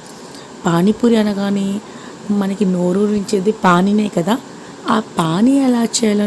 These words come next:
నేను ఇప్పుడు మీకు చూపించాలనుకుంటున్నానండి. ఎందుకంటే చాలామంది బయట తినడానికి అవాయిడ్ చేస్తాం ఈ మధ్యన కాలంలో. ఎందుకంటే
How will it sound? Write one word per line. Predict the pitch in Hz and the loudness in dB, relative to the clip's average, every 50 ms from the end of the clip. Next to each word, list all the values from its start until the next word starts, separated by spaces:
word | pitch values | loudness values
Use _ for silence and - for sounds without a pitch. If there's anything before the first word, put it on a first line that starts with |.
| 208 | 0
నేను | 202 190 185 180 | 0 -2 -2 -4
ఇప్పుడు | - 196 180 175 | -4 -6 -6 -6
మీకు | 170 - - | -6 -8 -8
చూపించాలనుకుంటున్నానండి. | - 175 - 175 170 165 - 170 165 151 151 147 - 156 147 151 160 156 151 151 151 160 151 - - - - - - - - - - - - - 196 | -10 -6 -4 -2 -2 0 0 0 0 0 -2 -4 -4 -4 -4 -4 -4 -4 -4 -4 -6 -6 -8 -10 -16 -18 -18 -18 -18 -18 -18 -18 -18 -16 -6 0 2
ఎందుకంటే | 190 196 196 - - - 175 - 180 185 - - - - - - - - - | 2 2 0 -2 -6 -12 -4 -2 -2 -2 -2 -6 -16 -16 -16 -14 -4 2 4
చాలామంది | 214 185 196 214 247 269 285 269 254 226 208 196 180 190 190 196 - - - - - - - - - - - - - - - - - 175 180 | 4 4 4 2 2 0 2 2 0 0 0 -2 -2 -4 -6 -6 -8 -12 -18 -20 -20 -18 -18 -18 -18 -18 -18 -18 -18 -18 -12 -6 -4 0 2
బయట | 175 185 196 - - - - | 2 2 2 0 -4 -2 0
తినడానికి | 190 185 175 180 180 175 175 170 - 233 285 - - - - 185 | 0 2 2 0 0 -2 -4 -4 -2 -4 -4 -4 -4 -2 2 2
అవాయిడ్ | 180 185 196 208 214 214 - - | 4 4 4 2 0 0 0 -2
చేస్తాం | 165 - - - 180 175 160 | -2 -2 -2 -4 -2 -2 0
ఈ | 156 151 | 0 0
మధ్యన | 147 151 165 160 180 - - - - - - - - - | 0 0 -2 -4 -6 -6 -12 -18 -18 -18 -18 -12 -2 2
కాలంలో. | 175 156 151 147 147 143 - - - - - - - - - - - - - - 220 208 | 2 2 4 2 0 -2 -4 -6 -12 -18 -18 -20 -20 -18 -18 -18 -18 -18 -10 -4 -2 0
ఎందుకంటే | 202 208 226 214 - 208 185 175 - - 185 | 2 2 0 0 0 -2 -4 -2 -4 -4 -4